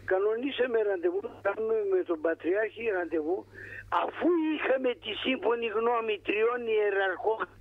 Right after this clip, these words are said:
της Ελλάδος, Μητροπολιτών, να πάμε εκεί και στον Πατριάρχη, σαν να πούμε ότι εμείς, ορίστε,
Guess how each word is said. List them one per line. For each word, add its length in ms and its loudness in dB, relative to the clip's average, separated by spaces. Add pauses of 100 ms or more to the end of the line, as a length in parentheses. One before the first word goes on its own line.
(540)
της 160 0 (220)
Ελλάδος, 680 2 (380)
Μητροπολιτών, 840 0 (600)
να 100 4
πάμε 280 0 (100)
εκεί 200 -4 (100)
και 160 2
στον 140 0
Πατριάρχη, 600 -2 (120)
σαν 140 0
να 220 0
πούμε 240 0 (640)
ότι 180 -2 (120)
εμείς, 200 -4 (180)
ορίστε, 380 -2